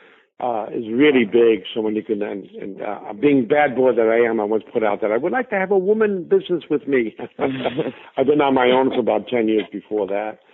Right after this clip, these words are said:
Speaker 1: with another
Speaker 2: <laughs>
Speaker 1: crazy Italian like me. <laughs> Anyway,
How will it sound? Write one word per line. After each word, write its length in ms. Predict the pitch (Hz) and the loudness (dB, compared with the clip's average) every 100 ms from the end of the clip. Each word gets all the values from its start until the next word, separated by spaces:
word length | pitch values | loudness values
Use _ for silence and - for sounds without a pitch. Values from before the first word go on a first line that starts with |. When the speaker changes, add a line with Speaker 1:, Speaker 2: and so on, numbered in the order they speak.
| - _ - | -20 _ 0
Speaker 1:
with 120 | 131 | 2
another 340 | 139 165 151 | 4 4 2
Speaker 2:
<laughs> 60 | - | 0
Speaker 1:
crazy 420 | 143 127 104 113 | 2 2 2 0
Italian 580 | 104 - 113 107 104 101 | 0 0 -4 -4 -6 -8
like 260 | 101 101 113 | -8 -12 -6
me. 400 | 117 - 220 - | -6 -6 -12 -10
<laughs> 60 | 135 - - - - - 302 - 320 - 269 - - 254 - 285 254 | -12 -10 -16 -12 -10 -6 -6 -2 -2 0 -6 -6 -4 -4 -4 -8 -4
Anyway, 360 | 151 156 143 | 0 4 4